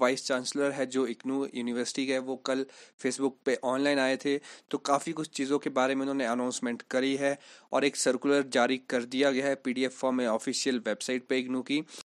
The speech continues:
तो इस सर्कुलर में बताया गया है कि आपके एग्जाम जो है जून के, वो पोस्टपोन हो गए हैं। साथ ही साथ इसमें एक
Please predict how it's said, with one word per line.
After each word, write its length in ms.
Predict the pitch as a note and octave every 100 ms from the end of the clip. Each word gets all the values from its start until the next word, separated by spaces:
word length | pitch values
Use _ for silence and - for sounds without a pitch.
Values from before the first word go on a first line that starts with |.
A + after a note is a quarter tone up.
| -
तो 160 | E3+ E3
इस 140 | E3+ -
सर्कुलर 360 | D#3 D#3+ E3+
में 120 | E3
बताया 280 | D#3+ D#3+ D3
गया 240 | D3+ D3 D3
है 180 | D3 C3+
कि 300 | - D3+ C3
आपके 380 | B2 - C3+
एग्जाम 440 | B2+ A#2 B2+ B2+ C3
जो 220 | B2 C3
है 120 | B2+
जून 280 | A#2+ B2 B2
के, 120 | C3
वो 140 | A#2+ A#2+ -
पोस्टपोन 460 | A#2 - - C3+
हो 120 | B2+ C3
गए 180 | C3 C3
हैं। 140 | C#3+ - - -
साथ 240 | C#3 C3
ही 40 | D3+
साथ 160 | D3+ D3+
इसमें 300 | C#3 D#3 D3
एक 260 | C#3 C3